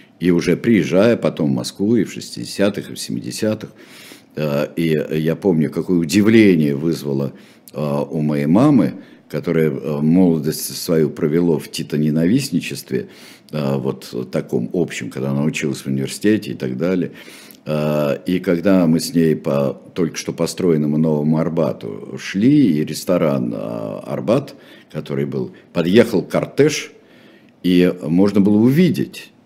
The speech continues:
достаточно близко, что выходит человек. "Ой, Тито", сказала моя мама.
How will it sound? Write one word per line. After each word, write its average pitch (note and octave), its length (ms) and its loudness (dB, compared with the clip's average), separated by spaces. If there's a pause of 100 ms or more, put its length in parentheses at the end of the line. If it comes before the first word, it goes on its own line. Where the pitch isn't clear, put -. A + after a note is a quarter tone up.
(280)
достаточно G2+ 520 0
близко, A#2+ 500 2
что - 200 -6
выходит F2 500 2
человек. G#2 520 2 (120)
"Ой, C#3 280 6
Тито", A2+ 580 -4
сказала E2 500 -4
моя D2+ 240 0
мама. A1 300 -8